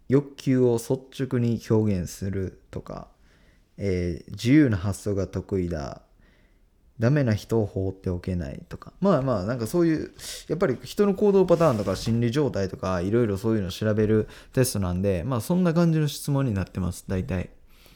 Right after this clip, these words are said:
で、大体それにね、あの、素直に率直にもう直感で、いろいろパーッとチェック。まあ、五十問ぐらいなんで、すぐ終わります。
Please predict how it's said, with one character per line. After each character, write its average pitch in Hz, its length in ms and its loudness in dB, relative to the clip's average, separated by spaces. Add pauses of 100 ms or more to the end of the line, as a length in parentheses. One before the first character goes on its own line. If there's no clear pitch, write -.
(520)
で、 160 320 2 (300)
大 143 160 2
体 139 100 2
そ 143 160 -2
れ 131 140 0
に 123 80 -2
ね、 123 200 -2
あ 101 80 -2
の、 92 320 -2
素 - 200 -2
直 147 280 4
に 107 100 0 (100)
率 - 340 -6
直 107 80 0
に 98 120 0
も 95 140 -2
う - 20 -6
直 - 200 -6
感 107 380 -2
で、 - 240 -4 (320)
い 113 80 0
ろ 104 140 4
い - 20 2
ろ 87 100 -2
パ 98 320 0
ー 95 60 -2
ッ - 60 -10
と - 280 -8 (360)
チ 117 140 -2
ェ - 80 -2
ッ - 20 -20
ク。 - 260 -6
ま 151 140 4
あ、 - 20 4
五 135 180 8
十 226 120 8
問 208 220 6
ぐ 190 80 6
ら 143 80 6
い 110 60 4
な 95 120 2
ん 90 100 0
で、 90 320 0
す - 180 -2
ぐ 120 60 2
終 98 80 4
わ 98 80 2
り 101 80 2
ま 95 120 2
す。 - 160 -12